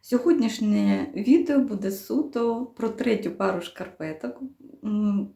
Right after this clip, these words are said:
у мене на ці-, на цьому тижні не було багато часу в'язати. В принципі, я собі взяла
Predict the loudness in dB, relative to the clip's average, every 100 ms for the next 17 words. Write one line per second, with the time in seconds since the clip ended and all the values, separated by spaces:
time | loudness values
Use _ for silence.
0 | _ -2 6 6 6 4 2 -2 -2 0
1 | 2 0 0 0 0 -2 -2 2 4 4
2 | 2 -2 -2 -4 -6 -6 -8 -10 -12 -12
3 | -8 -4 -2 -2 -2 -4 -4 -2 0 0
4 | -4 -4 -2 -2 -4 -8 -20 -20 _ -4
5 | -4 -4 -6 -4 -2 -2 -4 -6 -12 _
6 | -12 -2 0 0 -2 -4